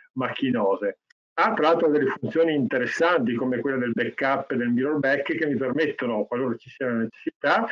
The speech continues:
di mettere in manutenzione la macchina principale e, <clears throat> e portare, diciamo, la macchina di, di backup come macchina principale, quindi io ho il tempo per esempio di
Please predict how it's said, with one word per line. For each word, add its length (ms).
di 100
mettere 540
in 100
manutenzione 760
la 80
macchina 340
principale 720
e, 500
<clears throat> 0
e 1300
portare, 460
diciamo, 360
la 120
macchina 380
di, 540
di 100
backup 420
come 180
macchina 400
principale, 460
quindi 360
io 180
ho 120
il 100
tempo 300
per 140
esempio 360
di 320